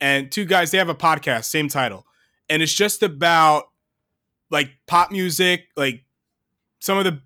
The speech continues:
some of the top pop songs of the last twenty years, and, like, you know, the meaning behind them and why they affect people, and just from, like, a music theory perspective and from a, an emotive standpoint.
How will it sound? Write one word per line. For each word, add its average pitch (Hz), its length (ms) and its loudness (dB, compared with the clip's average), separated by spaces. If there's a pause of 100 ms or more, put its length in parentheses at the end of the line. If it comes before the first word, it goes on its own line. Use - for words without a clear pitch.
some 202 220 -2
of 196 40 2
the 185 60 2
top 180 260 0
pop 165 220 2
songs 165 320 -2
of 143 60 -6
the 135 60 -2
last 143 280 0
twenty 139 180 -4
years, 143 540 0 (340)
and, 127 160 -2
like, 117 380 -4 (640)
you 160 100 0
know, 151 140 2
the 143 140 -2
meaning 180 440 0
behind 170 440 0
them 165 320 0
and 135 160 -2
why 156 180 4
they 156 140 0
affect 160 420 -6
people, 156 720 0
and 127 380 -2
just - 460 -4
from, 160 240 -2
like, 151 200 -2
a 123 300 -2
music 147 760 -2
theory 202 320 0
perspective 180 920 0
and 127 180 -6
from 143 240 -2
a, 127 140 2
an 131 160 -4
emotive 160 440 0
standpoint. 170 720 -2